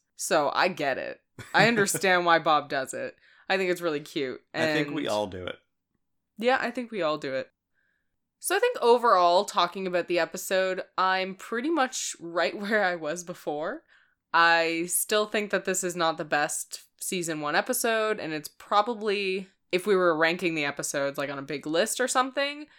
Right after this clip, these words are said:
Speaker 1: it would probably be near the bottom for me.
Speaker 2: Ouch.
Speaker 1: Yeah, it's not a favorite of mine. It's okay. There are moments that I like. I do like Melissa. I think Melissa's cute.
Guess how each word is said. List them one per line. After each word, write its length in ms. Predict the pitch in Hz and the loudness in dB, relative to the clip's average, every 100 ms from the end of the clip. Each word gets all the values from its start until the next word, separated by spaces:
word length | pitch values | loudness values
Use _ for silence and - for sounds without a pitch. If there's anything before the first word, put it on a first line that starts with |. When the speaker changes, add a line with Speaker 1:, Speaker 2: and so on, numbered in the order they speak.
| _ _ | _ _
Speaker 1:
it 60 | 226 | 4
would 180 | 247 240 | 4 4
probably 420 | 226 220 202 175 | 2 2 2 0
be 340 | 160 156 151 | 0 -2 -2
near 300 | 156 151 147 | -4 -4 -4
the 80 | 139 | -6
bottom 480 | 139 143 143 185 220 | -8 -4 -4 -4 -6
for 160 | - | -8
me. 300 | 254 277 370 - _ _ _ _ _ _ - | -6 -6 -10 -12 _ _ _ _ _ _ -8
Speaker 2:
Ouch. 560 | 104 98 - - - _ _ _ _ _ - | -6 -6 -12 -14 -16 _ _ _ _ _ -8
Speaker 1:
Yeah, 440 | 202 240 277 294 - | 0 2 0 -2 2
it's 240 | 269 269 | 0 2
not 240 | 269 277 302 | -2 0 0
a 60 | |
favorite 440 | 311 - 269 277 254 | -2 -2 -4 -2 -4
of 100 | 208 | -2
mine. 480 | 180 156 143 143 165 _ _ _ _ - | 0 0 -2 -6 -12 _ _ _ _ -2
It's 160 | - | 2
okay. 500 | 427 381 208 131 175 - _ - | 2 2 2 2 0 -6 _ 4
There 140 | 233 | 8
are 140 | 220 | 8
moments 340 | 240 240 240 240 | 8 4 0 2
that 100 | 226 | 6
I 80 | 208 | 6
like. 200 | 175 175 | 6 4
I 100 | 185 | 2
do 180 | 196 | 2
like 240 | 226 226 220 | 4 4 4
Melissa. 720 | 226 220 202 196 143 135 180 - | 0 2 2 2 2 2 0 -2
I 80 | |
think 160 | 185 185 | 0 0
Melissa's 480 | 185 185 190 175 165 | 2 2 2 0 -4
cute. 400 | - 143 139 | -4 -2 -2